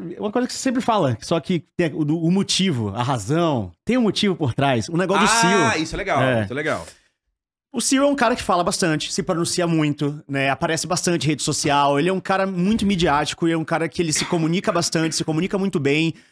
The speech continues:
Speaker 1: Tem vários projetos, tem essa questão do aprendizado, tem um projeto dele, tem um projeto da Cade. E aí sempre se levanta esse questionamento: porra, o técnico, um treinador, um coach, ele tem que ser tão exposto assim? Ele tem que ficar de cara o tempo inteiro? Ele tem que ser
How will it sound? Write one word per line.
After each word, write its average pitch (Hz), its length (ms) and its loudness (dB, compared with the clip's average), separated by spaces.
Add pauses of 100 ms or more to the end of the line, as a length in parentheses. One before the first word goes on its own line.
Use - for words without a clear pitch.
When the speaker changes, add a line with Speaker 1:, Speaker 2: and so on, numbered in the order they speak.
(220)
Speaker 1:
Tem 160 120 0
vários 180 300 0
projetos, 165 540 0
tem 180 100 -2
essa 160 140 -4
questão 170 320 -2
do 170 80 0
aprendizado, 147 880 0
tem 170 160 0
um 175 40 -2
projeto 165 340 0
dele, 151 240 2
tem 175 100 0
um 185 40 -4
projeto 170 280 -2
da 185 80 0
Cade. 104 380 -6 (520)
E 180 80 2
aí 190 280 2
sempre 208 280 0
se - 80 0
levanta 214 220 0
esse - 80 -4
questionamento: 190 540 -2
porra, 117 440 -2 (720)
o 185 60 -8
técnico, 247 480 -2
um 196 300 0
treinador, 160 720 0 (160)
um 185 160 -4
coach, 190 420 0
ele 180 120 -2
tem 294 260 0
que 185 120 -4
ser 196 500 -2 (300)
tão 190 140 2
exposto 165 460 -2
assim? 170 400 0 (200)
Ele 165 120 0
tem 262 140 -2
que 254 60 2
ficar 214 200 -2
de 180 100 -2
cara 185 320 0
o - 20 0
tempo 165 200 -2
inteiro? 170 360 0
Ele 175 100 0
tem 240 120 -2
que - 100 -6
ser 214 300 -2